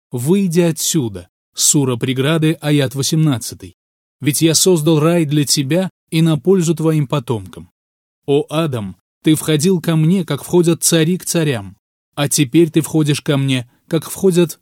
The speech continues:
рабы к царям. О Адам, не огорчайся из-за чаши проступков, которые помогли тебе образумиться, ибо она изгнала из тебя недуг самолюбования и облачила тебя в одеяние покорности Всевышнему.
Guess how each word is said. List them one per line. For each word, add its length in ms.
рабы 400
к 100
царям. 460
О 200
Адам, 480
не 180
огорчайся 720
из-за 360
чаши 360
проступков, 680
которые 380
помогли 400
тебе 220
образумиться, 840
ибо 240
она 320
изгнала 440
из 200
тебя 240
недуг 340
самолюбования 960
и 60
облачила 640
тебя 200
в 80
одеяние 540
покорности 720
Всевышнему. 760